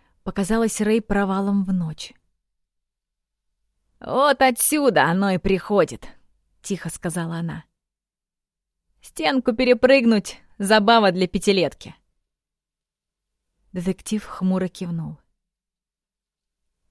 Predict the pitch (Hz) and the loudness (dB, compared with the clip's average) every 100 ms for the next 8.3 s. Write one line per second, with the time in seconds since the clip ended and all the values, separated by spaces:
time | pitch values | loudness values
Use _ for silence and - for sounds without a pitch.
0 | _ 170 196 - 214 208 226 220 214 180 | _ 0 0 0 -4 0 0 0 -2 -4
1 | - _ _ _ _ _ _ - 190 175 | -10 _ _ _ _ _ _ -6 -4 -4
2 | 208 196 175 170 202 196 208 - 190 170 | -2 -2 -2 -4 -2 0 0 0 -2 -2
3 | 165 151 - - _ _ _ _ _ _ | -2 -8 -12 -20 _ _ _ _ _ _
4 | _ _ _ _ _ _ _ _ _ _ | _ _ _ _ _ _ _ _ _ _
5 | 185 165 _ _ _ 156 185 220 233 202 | -20 -20 _ _ _ 0 6 8 10 8
6 | 180 180 165 175 147 139 _ _ - 190 | 6 4 6 4 4 -2 _ _ -10 -8
7 | 196 180 - 175 175 175 170 - 190 180 | 2 2 2 0 0 0 -2 -2 0 2
8 | 165 160 170 | 0 -2 -10